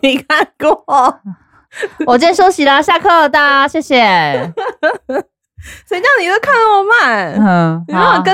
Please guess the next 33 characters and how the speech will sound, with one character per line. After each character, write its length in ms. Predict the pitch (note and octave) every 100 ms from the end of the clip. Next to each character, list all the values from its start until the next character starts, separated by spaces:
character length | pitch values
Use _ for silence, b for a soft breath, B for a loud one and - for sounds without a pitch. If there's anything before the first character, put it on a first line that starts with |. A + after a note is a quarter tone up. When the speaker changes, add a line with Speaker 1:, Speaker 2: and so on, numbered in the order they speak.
| A4+
Speaker 1:
上 140 | G#4+
我 60 | A#3
的 80 | A#3+
脚 200 | G#3+ E3+
步 240 | C4+ A#3
啊。 500 | G3 F#3 F3+ F#3 B3
Speaker 2:
好。 280 | G#3 F3 D#3+
好， 280 | F3 D3 E3
好， 180 | D3+ D3+
好， 60 |
好， 180 | D#3+ D3
那 120 | E3 E3+
你 140 | D3
分 220 | D3+ D#3
享， 180 | D#3 D3
你 80 | D3+
分 200 | D3+ D3+
享。 180 | D#3 -
Speaker 1:
好， 300 | - F3 E3+
那 180 | G#3+ A3+
我 140 | F#3+
的 160 | F3+ F3+
第 140 | E4+
四 180 | F#4+ F#4+
名， 340 | C4+ G#3 A3 D4+ _ _ - _
这 80 | -
个 60 | D4
部 180 | E4+ D#4+
剧 140 | F4
名 140 | C4 G#3+
有 60 |
点 180 | A3+ A#3
耻， 340 | - - A#2